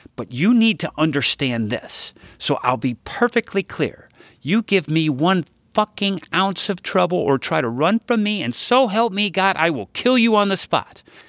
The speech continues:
I can shoot you in front of the chief of police if I want to. That's how far my clearance goes on this. So do not fucking test me."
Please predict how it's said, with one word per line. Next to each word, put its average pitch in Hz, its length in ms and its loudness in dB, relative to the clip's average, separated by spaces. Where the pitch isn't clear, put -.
I 247 140 0
can 254 180 0
shoot - 400 0
you 240 120 0
in 175 120 -4
front 208 220 -2
of 180 80 -2
the 120 80 -6
chief - 400 0
of 262 100 -2
police 254 480 2
if 113 160 -6
I 101 100 -2
want 98 280 -6
to. 82 160 -10
That's 220 340 -2
how 214 200 -2
far 185 280 2
my 165 160 0
clearance 151 460 -4
goes 147 380 0
on 71 160 -10
this. - 340 -14
So - 240 0
do 208 520 2
not 147 560 0
fucking 135 600 -2
test - 420 -4
me." 80 260 -10